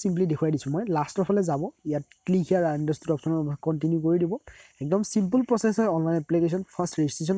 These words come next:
কৰিব লাগিব। Registration complete হোৱাৰ পাছত আপোনালোকৰ application ফৰ্মখন fill up কৰিব লাগিব। চাইন up form বুলি লিখা থাকিব,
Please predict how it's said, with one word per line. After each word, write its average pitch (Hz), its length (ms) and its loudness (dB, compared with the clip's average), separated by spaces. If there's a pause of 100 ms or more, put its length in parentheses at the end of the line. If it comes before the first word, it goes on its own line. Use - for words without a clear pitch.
কৰিব 208 240 4
লাগিব। 214 200 0 (140)
Registration 156 380 -2 (100)
complete 160 300 -2
হোৱাৰ 151 240 0
পাছত 175 300 0
আপোনালোকৰ 147 400 0 (540)
application 156 440 0
ফৰ্মখন 165 300 -2 (100)
fill 147 180 -2
up 175 120 -6
কৰিব 190 140 2 (100)
লাগিব। 185 160 0 (260)
চাইন 160 300 0
up 165 140 -4
form 180 220 -2
বুলি 170 240 2
লিখা 165 240 -4
থাকিব, 170 180 -2